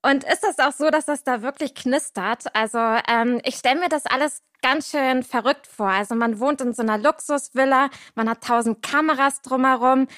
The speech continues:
man wird von diesem Fahrer dahin gefahren. Wie ist es, wenn man von diesem Fahrer dahin gefahren wird und ihn zum ersten Mal sieht? Und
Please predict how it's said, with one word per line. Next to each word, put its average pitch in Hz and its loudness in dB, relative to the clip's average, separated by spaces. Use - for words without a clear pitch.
man 233 0
wird 254 0
von 254 -2
diesem 220 -2
Fahrer 294 0
dahin 262 2
gefahren. 247 0
Wie 302 0
ist - 0
es, - -6
wenn 269 4
man 262 4
von 262 0
diesem 226 -2
Fahrer 285 2
dahin 247 2
gefahren 302 0
wird 285 0
und 247 0
ihn 247 0
zum 233 -6
ersten 233 -2
Mal 214 0
sieht? 269 -4
Und 262 2